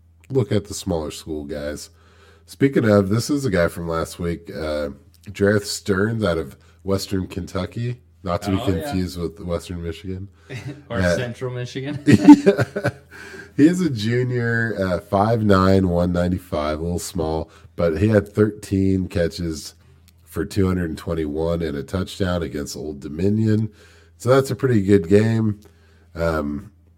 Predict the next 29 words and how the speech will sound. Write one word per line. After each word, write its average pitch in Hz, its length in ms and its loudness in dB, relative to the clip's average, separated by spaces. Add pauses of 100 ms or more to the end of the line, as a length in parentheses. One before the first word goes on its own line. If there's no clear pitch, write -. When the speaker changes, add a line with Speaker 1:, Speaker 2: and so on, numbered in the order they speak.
(1300)
Speaker 1:
this 95 220 -2
guy 107 280 4
is 92 480 0
actually 87 440 0
the 85 120 -4
number 85 280 -2
one 82 640 -4
wide 80 280 -2
receiver 82 680 -4 (640)
in, 76 320 -8
uh, 67 380 -4
yards 80 500 -4
this 98 220 -4
year. 110 340 -2
He 92 160 -4
just 82 320 -8
jumped, 85 380 -6
like, 78 220 -8
three 80 280 -8
guys 82 480 -4 (640)
by 80 240 -10
doing 80 380 -6
this 76 260 -8
two 85 240 -8
hundred 80 240 -6
and 73 120 -10
twenty-one 78 500 -8
yard 73 300 -8
game. 78 360 -6